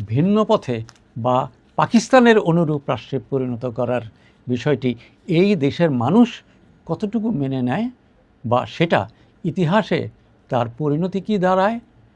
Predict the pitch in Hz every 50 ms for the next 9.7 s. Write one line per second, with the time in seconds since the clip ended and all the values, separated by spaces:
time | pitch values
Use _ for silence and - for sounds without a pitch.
0 | _ _ _ _ _ _ _ _ _ _ _ _ - 117 117 117 123 147 151 -
1 | _ - 117 127 143 160 151 - - - 233 220 208 214 240 233 - 170 156 127
2 | 120 110 135 123 113 113 110 120 120 - _ _ _ _ - 135 127 120 - 127
3 | 127 127 123 120 113 123 123 117 160 214 - _ - - _ _ - 143 143 156
4 | 165 165 120 127 135 127 - 170 202 - _ _ _ _ _ _ _ _ _ _
5 | _ _ _ _ _ _ _ _ _ _ _ _ - 151 147 160 175 165 160 151
6 | 143 135 147 - _ _ _ _ _ _ _ _ - 117 110 143 143 143 170 160
7 | 160 156 143 147 - - 139 131 143 147 123 135 147 - _ _ _ _ _ _
8 | _ _ _ _ _ _ _ _ _ _ _ _ - 143 127 127 127 127 127 131
9 | 127 127 127 120 131 131 117 117 - - _ - -